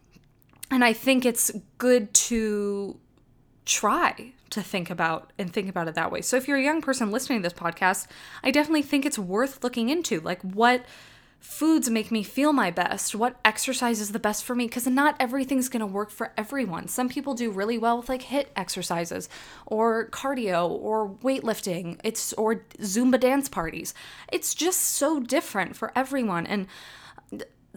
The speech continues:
I'm constantly spouting this, and I think it's so true that everyone, you just have to find what's right for you, and it's such a journey for yourself,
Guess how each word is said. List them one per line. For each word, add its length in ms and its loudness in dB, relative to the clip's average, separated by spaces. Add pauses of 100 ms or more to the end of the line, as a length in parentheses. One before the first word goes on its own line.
(240)
I'm 240 4
constantly 840 2
spouting 560 6
this, 460 2 (380)
and 120 4
I 140 6
think 320 0
it's 160 -2
so 220 2
true 360 0
that 200 0 (160)
everyone, 800 2 (180)
you 160 0
just 400 2
have 200 0
to 80 -2
find 300 -2
what's 220 -6
right 220 -2
for 120 -12
you, 280 -4
and 100 -2
it's 140 -6
such 260 -2
a 60 4
journey 640 0 (400)
for 280 0
yourself, 800 -2